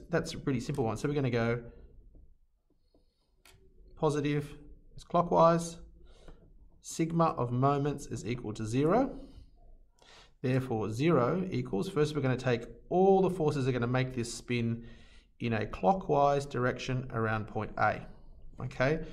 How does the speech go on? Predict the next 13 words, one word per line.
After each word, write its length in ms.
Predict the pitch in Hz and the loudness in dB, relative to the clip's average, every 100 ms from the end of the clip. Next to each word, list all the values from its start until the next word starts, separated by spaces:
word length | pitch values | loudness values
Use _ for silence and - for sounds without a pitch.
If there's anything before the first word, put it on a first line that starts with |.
| - - | -14 -10
so 140 | 113 | -4
we're 80 | 113 | -2
gonna 160 | 110 | -2
say 260 | - 117 107 | -2 -2 0
a 80 | 110 | 0
hundred 500 | - 180 175 175 - - - 123 | 2 2 2 2 -2 -6 -4 0
newtons 640 | 160 175 233 247 - - - - - - - - | 2 2 2 0 -4 -8 -12 -16 -20 -18 -14 -12
times, 480 | - 139 143 208 190 | 2 4 6 4 2
what's 200 | 135 - | 0 2
our 100 | 135 | 0
distance? 580 | 131 143 - 226 - - - - - - - - - - - - | 0 -2 0 0 0 -4 -4 -4 -6 -6 -8 -10 -14 -14 -14 -6
Zero 380 | 127 127 127 120 | 0 4 4 2
point 420 | - 113 117 | 0 0 0